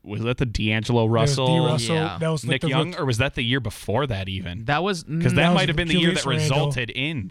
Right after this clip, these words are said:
Speaker 1: the D'Angelo Russell
Speaker 2: No,
Speaker 1: pick.
Speaker 2: he had D-Load and he had Randall.
Speaker 3: And s-, did he have Swaggy P?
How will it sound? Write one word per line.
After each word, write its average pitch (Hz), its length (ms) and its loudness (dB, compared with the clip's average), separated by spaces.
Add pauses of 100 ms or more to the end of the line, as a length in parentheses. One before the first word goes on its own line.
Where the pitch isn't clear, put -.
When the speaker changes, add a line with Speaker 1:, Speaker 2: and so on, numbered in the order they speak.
Speaker 1:
the 113 100 -2 (280)
D'Angelo 98 440 -4
Russell 95 320 -2
Speaker 2:
No, 170 120 4 (120)
Speaker 1:
pick. 143 100 -10
Speaker 2:
he 196 160 -2
had 196 140 -2
D-Load 160 520 0 (100)
and 147 120 -4
he 147 120 -2
had 147 340 0 (440)
Randall. 151 600 0 (220)
Speaker 3:
And 127 140 -8
s-, - 120 -10
did 131 140 -10
he 139 60 -4
have 135 100 -6
Swaggy 147 360 -4
P? 175 320 -6